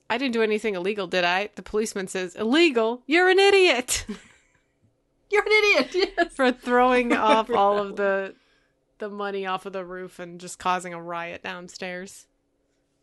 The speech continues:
Speaker 2: Yeah, oh my gosh. It was so crazy.
Speaker 1: Okay, do you wanna read the
Speaker 2: All
Speaker 1: plot
Speaker 2: right.
Speaker 1: keywords then?
Speaker 2: Yes, I've been dying to read some. Here we go.
Speaker 1: <laughs>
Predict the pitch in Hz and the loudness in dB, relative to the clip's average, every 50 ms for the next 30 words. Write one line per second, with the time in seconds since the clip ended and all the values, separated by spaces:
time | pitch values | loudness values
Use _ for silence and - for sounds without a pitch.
0 | _ _ _ - 202 196 202 196 185 175 165 160 156 - - - 175 170 165 160 | _ _ _ -14 -8 -4 -2 0 0 0 0 -2 -6 -10 -12 -12 -10 -10 -10 -10
1 | 156 151 147 - 156 143 143 139 156 170 - _ _ _ _ _ _ _ _ _ | -12 -12 -12 -12 -12 -12 -12 -12 -16 -18 -20 _ _ _ _ _ _ _ _ _
2 | _ _ _ _ _ _ _ _ _ _ _ _ _ _ _ - - - - - | _ _ _ _ _ _ _ _ _ _ _ _ _ _ _ -20 -20 -20 -20 -20
3 | _ _ _ _ _ _ _ _ _ _ _ _ _ _ _ _ _ _ _ _ | _ _ _ _ _ _ _ _ _ _ _ _ _ _ _ _ _ _ _ _
4 | _ 202 196 196 185 165 165 170 - 160 160 156 - 135 127 - - - - 180 | _ -20 -20 -20 -18 -18 -18 -16 -14 -16 -16 -14 -14 -16 -16 -16 -18 -20 -20 -20
5 | 180 _ _ _ _ _ _ _ _ _ _ _ _ _ _ _ _ _ _ _ | -20 _ _ _ _ _ _ _ _ _ _ _ _ _ _ _ _ _ _ _
6 | _ _ _ _ _ _ _ _ _ _ _ _ _ _ _ - 196 208 220 - | _ _ _ _ _ _ _ _ _ _ _ _ _ _ _ -10 -10 -8 -2 0
7 | 285 247 214 208 175 208 196 196 185 180 196 196 202 196 - 214 208 202 - 226 | 2 2 0 0 -2 -4 -4 -4 -2 -4 -4 -4 -6 -6 -4 -4 -4 -4 -4 -4
8 | 214 208 226 247 269 302 330 330 _ _ _ _ _ _ _ _ _ _ _ _ | -4 -2 -4 -4 -6 -8 -10 -12 _ _ _ _ _ _ _ _ _ _ _ _
9 | _ _ _ _ _ _ _ _ _ _ - 160 165 185 214 214 208 185 165 165 | _ _ _ _ _ _ _ _ _ _ -16 -6 0 2 2 2 2 0 -2 -4
10 | - - - - - 170 175 185 180 - - - 190 190 190 196 196 196 196 196 | -8 -14 -14 -14 -12 -10 -8 -8 -8 -8 -2 2 4 4 6 4 4 2 -2 -2
11 | 185 185 175 175 180 180 180 - - - 170 151 151 - - - - _ _ - | -2 -2 -2 -2 -4 -4 -6 -8 -8 -6 -6 -6 -6 -8 -14 -20 -20 _ _ -18
12 | - _ _ - 254 - - - - 302 262 - - 269 247 233 - 277 247 254 | -18 _ _ -2 -2 -2 -4 -4 -2 0 0 2 2 2 2 2 2 0 -2 -4